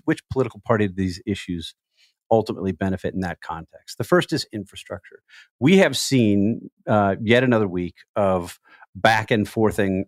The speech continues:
on infrastructure, with Republicans and Democrats trading charges that each is acting in, in bad faith. Um, you've had Chuck Schumer suggest that he's going to expedite, uh, a bipartisan effort,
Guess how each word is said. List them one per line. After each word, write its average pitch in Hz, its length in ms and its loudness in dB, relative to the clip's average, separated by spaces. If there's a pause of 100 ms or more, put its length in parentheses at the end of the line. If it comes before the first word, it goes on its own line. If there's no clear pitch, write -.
on 92 420 0
infrastructure, - 600 -6
with - 180 -10
Republicans 110 460 0
and 95 120 0
Democrats 90 500 -4
trading 127 380 2
charges 104 440 0
that 90 140 -2 (580)
each 202 200 4
is 135 80 2
acting 117 460 0
in, 101 300 -2
in 98 180 0
bad 92 300 0
faith. 175 500 2
Um, 104 280 2
you've 104 100 -6
had 101 320 -2
Chuck - 220 -4
Schumer 120 500 0 (100)
suggest 110 480 -4
that 90 80 -6
he's 92 140 -4
going 92 180 -4
to - 140 -16
expedite, 113 560 -2 (500)
uh, 92 400 2
a 104 120 4
bipartisan 127 1040 0 (480)
effort, 123 440 0